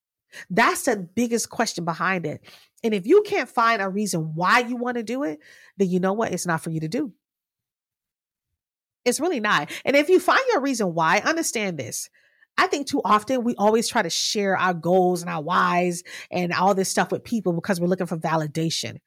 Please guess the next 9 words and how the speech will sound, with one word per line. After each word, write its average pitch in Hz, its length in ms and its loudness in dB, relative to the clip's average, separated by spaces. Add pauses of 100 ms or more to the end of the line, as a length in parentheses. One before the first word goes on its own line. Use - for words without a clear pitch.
(380)
You 185 180 2
don't 370 220 2
have 302 180 0
to 247 100 -2
share 269 340 0
your 240 200 0
goals 175 640 0 (320)
with 254 200 0
anybody. 175 720 -4